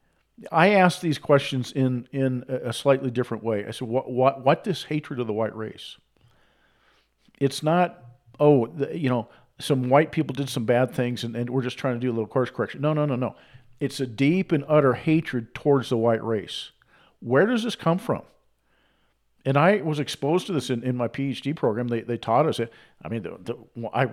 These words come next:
still remember very distinctly one professor saying that the, the source of all the problems in the world today are the straight white European men. With a straight face,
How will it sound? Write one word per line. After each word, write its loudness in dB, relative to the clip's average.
still -4
remember -2
very -4
distinctly -4
one -4
professor -6
saying -4
that -4
the, -10
the 0
source 2
of -2
all 6
the 0
problems 2
in 0
the 0
world 0
today -6
are -8
the -8
straight 0
white 0
European -4
men. -6
With 0
a -4
straight -2
face, -6